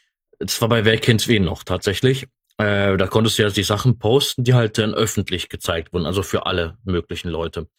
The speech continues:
Und es war eine sehr, sehr gute Funktion damals, um Videos zu, ähm, zu verbreiten. Ähm, auf jeden Fall, wo ich hinaus will,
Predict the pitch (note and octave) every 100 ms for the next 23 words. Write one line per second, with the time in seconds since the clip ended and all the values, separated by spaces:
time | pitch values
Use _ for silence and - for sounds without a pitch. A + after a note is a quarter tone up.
0 | _ _ _ _ _ G2 G2 G#2+ G#2+ G2+
1 | A2+ G#2+ G2 A2 G#2 G#2 G2+ G#2+ F#2 F2+
2 | F#2+ F#2+ F#2+ F#2 F2 G2+ G2 F2 - F2
3 | E2+ E2 B1+ E2 D#2+ D#2 D#2 - _ _
4 | F#2 F2 E2+ E2 F2+ A#2 B2 - _ _
5 | _ _ _ _ _ _ _ _ _ A#2
6 | A2+ G#2+ G#2 G2+ - A2 A2+ C#3 B2+ G#2+
7 | G#2+ G#2 - F#2+ C3 C3 A#2 B2+ C#3